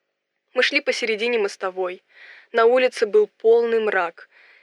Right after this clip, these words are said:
и даже из витрин магазинов и окон квартир не пробивалось ни луча света. Это был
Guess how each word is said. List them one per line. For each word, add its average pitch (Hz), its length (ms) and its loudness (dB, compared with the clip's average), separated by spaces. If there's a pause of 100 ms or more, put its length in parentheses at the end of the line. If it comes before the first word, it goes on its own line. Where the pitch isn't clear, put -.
(180)
и 196 80 -14
даже 202 340 2
из 190 220 -6
витрин 214 340 -8
магазинов 208 760 -2
и 202 120 -6
окон 202 340 -2
квартир - 600 -8 (540)
не 196 240 -8
пробивалось 190 720 -4
ни 208 160 -4
луча 202 420 -6
света. 175 560 -10 (760)
Это 202 180 -6
был 190 200 -4